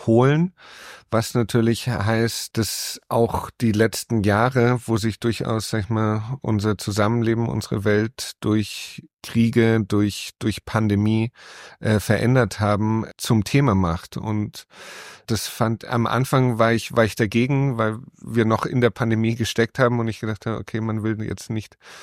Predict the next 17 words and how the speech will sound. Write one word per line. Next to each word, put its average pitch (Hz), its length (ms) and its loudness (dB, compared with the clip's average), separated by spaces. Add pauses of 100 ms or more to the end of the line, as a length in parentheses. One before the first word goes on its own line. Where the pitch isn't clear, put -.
(160)
das - 160 -4
auch 123 160 -2
noch 113 160 -2
im 113 180 -2
Kino 151 340 2
sehen. 113 380 0 (640)
Aber 117 400 4
mir 120 220 2
war 117 100 2
schon 120 200 -2
klar, 120 220 -2
dass 120 220 -6
es 123 200 -8
natürlich 123 680 -2 (560)
gerade, 117 680 2 (200)
äh, 113 280 -2
Corona 117 840 2